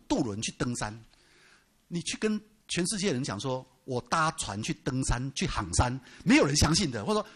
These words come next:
搭船可以行山，或者说下山的还可以搭船回家，哎，谁会相信啊？可是只有香港有，香港的观光旅游应该把这种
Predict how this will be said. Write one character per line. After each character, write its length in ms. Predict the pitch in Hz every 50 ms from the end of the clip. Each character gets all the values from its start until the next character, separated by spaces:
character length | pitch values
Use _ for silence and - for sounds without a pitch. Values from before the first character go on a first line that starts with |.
| - - - - - - - - -
搭 180 | - 233 262 262
船 220 | - - 151 156
可 100 | 202 240
以 60 | 175
行 280 | - - - 123 117 120
山， 220 | - 185 170 180 - - - _ _ _ - - -
或 100 | - 247
者 80 | 226 254
说 100 | 254 220 - - -
下 240 | - - 339 339 320
山 160 | - 247 254
的 80 | 240
还 100 | 170 208
可 80 | 247 247
以 40 | 226
搭 240 | - - 208 226 226
船 200 | - 143 131 127
回 140 | 139 151
家， 240 | 175 - 175 170 165 - - - - _ - - - - -
哎， 80 | 247 - - - - - - -
谁 220 | 180 156 185 247 226
会 140 | 233 262
相 160 | 185 202 185 175
信 160 | - 180 131
啊？ 100 | 113 - - - - - - - -
可 160 | - 135 170 208
是 40 | 170
只 100 | - -
有 100 | 156 127 113
香 200 | - - 131 127
港 160 | 117 98 98
有， 140 | 76 67 - - - - _ _ _ _ _ _ _ _ _ _ _ _
香 220 | - - 214 233 240
港 140 | 170 113
的 80 | 107 123
观 180 | - - 170 165
光 160 | 165 156 151
旅 120 | 135 98
游 180 | 90 92 95 - -
应 120 | - 151
该 140 | 151 - 156
把 140 | 151 - 87
这 120 | - 160
种 240 | 143 113 98 90 85